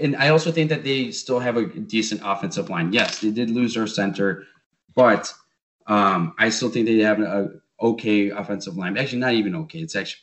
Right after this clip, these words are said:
pretty good. Um, next guy, next wide receiver is gonna be, again, another second year guy. And, and my, another second year guy is gonna be Terry McLaurin for another breakout week. Philly last year allowed the third fewest rush yards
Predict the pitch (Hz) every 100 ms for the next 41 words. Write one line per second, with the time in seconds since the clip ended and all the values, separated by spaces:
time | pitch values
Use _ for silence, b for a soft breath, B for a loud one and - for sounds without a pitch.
0 | - - 85 80 - _ _ _ _ _
1 | - 104 107 104 104 - - - 113 123
2 | 131 - 131 120 113 113 120 113 107 120
3 | 113 113 110 110 107 113 120 - _ _
4 | _ 95 110 135 98 80 - 92 92 92
5 | 95 104 - 98 92 110 113 110 131 143
6 | 127 110 101 104 98 101 101 113 120 123
7 | 120 117 117 113 120 120 120 110 123 120
8 | 113 120 110 113 117 110 117 110 107 107
9 | 95 104 104 101 101 98 - 92 101 80
10 | - - _ _ _ _ _ _ _ -
11 | 127 139 131 131 127 135 123 117 110 107
12 | - 117 120 127 - - 120 117 - 101
13 | 107 104 113 98 92 - -